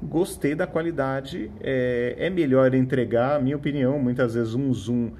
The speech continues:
menor, mas entregar uma qualidade mais legal de, de imagem, né? E eu vejo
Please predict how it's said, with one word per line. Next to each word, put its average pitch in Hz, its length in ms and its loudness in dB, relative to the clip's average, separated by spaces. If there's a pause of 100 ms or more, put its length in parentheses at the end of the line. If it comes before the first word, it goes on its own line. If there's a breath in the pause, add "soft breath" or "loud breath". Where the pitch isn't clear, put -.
(320 loud breath)
menor, 131 840 2
mas 127 480 -2
entregar 135 540 -4
uma 131 160 -4
qualidade 127 720 -4
mais 139 240 -6
legal 120 380 -4
de, 147 840 -8
de 117 140 -10
imagem, 107 420 -4
né? 113 240 -6 (360)
E 135 120 -8
eu 123 160 -6
vejo 120 680 -4